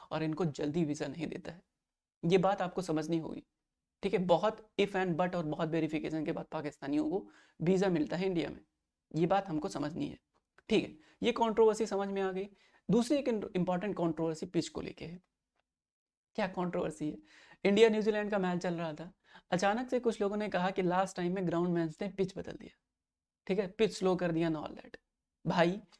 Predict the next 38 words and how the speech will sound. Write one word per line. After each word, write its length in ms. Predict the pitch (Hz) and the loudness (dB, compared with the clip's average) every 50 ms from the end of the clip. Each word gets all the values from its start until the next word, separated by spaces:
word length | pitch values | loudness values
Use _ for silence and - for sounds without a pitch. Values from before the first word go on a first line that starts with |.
| _ - - | _ 2 4
इसके 260 | 190 190 185 - 240 | 4 4 6 4 4
लिए 100 | 226 226 | 4 4
जवाब 340 | 196 180 180 185 190 185 165 165 | 6 4 4 4 4 2 2 2
ये 160 | 170 170 160 | 2 2 2
है 160 | 160 156 165 | 2 0 -2
कि 140 | 165 - 175 | -2 -2 -2
ये 100 | 180 196 | -2 -2
पूरी 220 | 196 190 175 170 165 | -2 0 0 0 0
तरीके 280 | 170 165 165 170 185 | 0 -2 -2 0 0
से 120 | 185 202 175 | 0 2 2
बकवास 380 | 165 160 - - - 156 156 | 0 0 0 -2 -4 -4 -4
बात 260 | - - - - - | -4 -6 -6 -6 -6
है। 100 | - - - _ _ _ _ _ | -10 -14 -14 _ _ _ _ _
रीज़न 380 | 175 180 170 180 175 208 208 185 | 2 2 4 4 2 0 0 0
क्या 140 | 190 185 170 | 0 0 0
है? 180 | - - - - _ _ _ _ _ - | -2 -4 -8 -16 _ _ _ _ _ 0
रीजन 320 | 170 185 208 185 214 208 196 | 2 2 4 4 2 2 0
ये 180 | 196 196 190 | 0 -2 0
है, 180 | 180 185 190 190 | 0 0 0 0
उसे 280 | 175 180 175 170 190 | 0 0 2 2 2
एक 120 | 185 170 - | 0 0 -2
कहा-, 260 | 180 170 165 - - | -2 -2 -2 -2 0
एक 160 | 175 175 - | -2 -2 0
कहावत 380 | - 165 160 170 185 185 180 190 | -2 0 0 2 2 2 2 0
है 60 | 202 | -2
ना, 180 | 208 190 175 - _ _ - | -4 -4 -6 -8 _ _ -4
"नाचे 360 | 160 165 160 160 165 - 175 | -2 0 0 0 0 0 -2
ना 140 | 165 165 160 160 | -2 -2 -2 -2
आवे 140 | 156 160 170 | -2 -2 -4
तो 120 | 165 165 156 | -2 -2 -4
आंगन 300 | 160 156 151 151 151 147 | -4 -4 -4 -4 -4 -4
टेढ़ा", 300 | 151 - - 160 143 - - _ _ _ _ _ _ _ _ _ _ _ _ _ _ - | -2 -2 -2 -4 -6 -8 -10 _ _ _ _ _ _ _ _ _ _ _ _ _ _ 2
यही 260 | 170 202 202 208 240 202 | 6 8 8 8 8 6
कहानी 340 | 196 180 170 160 160 151 | 4 2 2 0 -2 -2
है। 140 | 143 - - - _ _ _ _ _ _ _ _ _ _ _ - | -4 -6 -10 -18 _ _ _ _ _ _ _ _ _ _ _ -2
बकवास 380 | 175 175 180 196 208 214 208 - | -2 -2 0 0 0 0 0 -2
कैसे 280 | 196 190 185 - 190 | -4 -6 -4 -6 -8
है? 140 | 190 196 | -10 -12